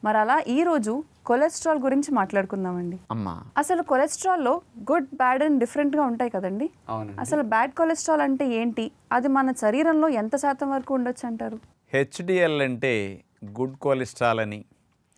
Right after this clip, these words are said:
Speaker 2: ఎల్డిఎల్ అంటే బ్యాడ్ కొలెస్ట్రాల్ అని అందరికీ తెలిసిన విషయమే. ఎల్డిఎల్ అనేదాన్ని బ్యాడ్ ఎందుకు అంటారంటే, ఇది రక్తనాళాల గోడల్లో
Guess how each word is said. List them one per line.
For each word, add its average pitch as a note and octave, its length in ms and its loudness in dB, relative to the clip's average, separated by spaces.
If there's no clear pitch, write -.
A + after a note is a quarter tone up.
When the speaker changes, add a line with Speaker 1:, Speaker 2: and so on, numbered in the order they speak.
Speaker 2:
ఎల్డిఎల్ D#3+ 560 2
అంటే D3 260 0
బ్యాడ్ A#2+ 360 0
కొలెస్ట్రాల్ A#2+ 600 -2
అని G#2+ 480 -10
అందరికీ A#2 400 0
తెలిసిన A2 440 0
విషయమే. F#2+ 440 -6
ఎల్డిఎల్ F3+ 540 0
అనేదాన్ని E3+ 400 0
బ్యాడ్ C3 360 2
ఎందుకు C#3 280 -2
అంటారంటే, A#2 500 -2
ఇది C3+ 140 0
రక్తనాళాల D#3 800 0
గోడల్లో A2+ 920 -2